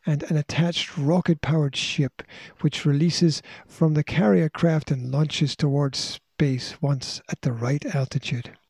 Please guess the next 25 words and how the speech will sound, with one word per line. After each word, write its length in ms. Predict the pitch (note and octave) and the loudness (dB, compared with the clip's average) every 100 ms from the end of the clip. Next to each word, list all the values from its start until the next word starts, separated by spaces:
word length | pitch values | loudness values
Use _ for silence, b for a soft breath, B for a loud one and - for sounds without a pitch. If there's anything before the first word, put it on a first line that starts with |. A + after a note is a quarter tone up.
| _ | _
In 120 | B3 | 0
addition, 640 | A3+ D#3+ C4+ B3+ - D4+ B3+ | 2 6 6 6 6 4 6
the 100 | F3 | 4
U 240 | C#3 B3 | 6 6
K 260 | - A3+ B3 | 6 4 4
company 640 | - A3+ A3+ A3 A#3 A#3 | 6 4 6 4 4 4
Reaction 600 | G#3 F#3 G3+ G#3 - A#3 | 6 6 6 4 2 2
Engines 560 | E4+ G3 A3 F3 D#3+ C3+ - | 4 2 4 4 4 2 2
also 400 | F#3 G#3 - G#3 | 4 4 4 2
dreams 380 | D3 F#3+ F3+ E3+ | 6 4 6 4
of 120 | D3 | 2
a 60 | D3 | 2
vehicle 540 | C#3+ F3 D#3 D#3+ D#3+ B B B | 4 4 4 2 0 B B B
that 160 | - - | -2 -2
can 160 | - D3 | -2 -2
soar 500 | - F3+ E3+ D3 C3 | 4 6 8 6 2
from 220 | - D3 | -2 0
the 100 | D3+ | 2
runway 540 | D#3+ F#3+ F3+ F3+ E3+ B B - | 4 4 4 4 2 B B -4
to 100 | D3+ | -4
space 680 | - - E3+ C3+ - - - _ b b b b _ | -2 2 2 2 -2 -6 -10 _ b b b b _
as 160 | - B2 | -2 0
one 340 | B2+ D3+ F3 | 2 2 4
whole 420 | F3 - D#3+ E3+ D3 | 2 4 6 6 6
unit. 340 | D#3 C3+ | 4 2